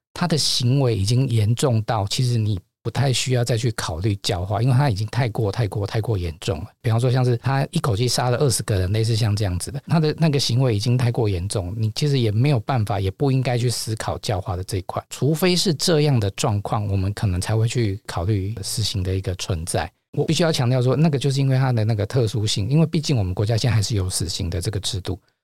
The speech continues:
所以如果将来国民法官也是要面临要判决要不要死刑的时候，我想同样的，他必须要先理解，就是我们刑法的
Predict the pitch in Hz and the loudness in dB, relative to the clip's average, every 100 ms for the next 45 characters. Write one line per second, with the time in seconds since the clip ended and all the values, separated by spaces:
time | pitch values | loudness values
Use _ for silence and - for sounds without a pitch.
0 | _ 180 160 110 127 160 165 113 90 78 | _ 0 2 2 2 2 2 2 0 -2
1 | - 151 151 117 101 120 110 92 113 98 | -4 2 4 4 4 2 2 0 2 2
2 | 92 143 135 139 117 95 117 107 - 101 | 2 2 4 4 4 2 2 0 0 0
3 | 104 - 95 104 123 120 113 - 98 95 | 0 -2 -2 0 0 0 -2 -4 -4 -4
4 | 87 87 98 117 _ _ _ _ 135 151 | -4 -2 -2 -4 _ _ _ _ -2 0
5 | 90 95 - 123 139 110 98 - 127 139 | 0 -2 0 2 4 2 0 0 -2 -2
6 | - 113 120 110 123 110 95 98 - 98 | 0 2 2 2 2 2 0 -2 -2 -4
7 | - - 113 113 98 92 90 - 95 110 | -4 -2 2 2 2 0 -2 0 0 0
8 | 85 85 87 | -2 -2 -2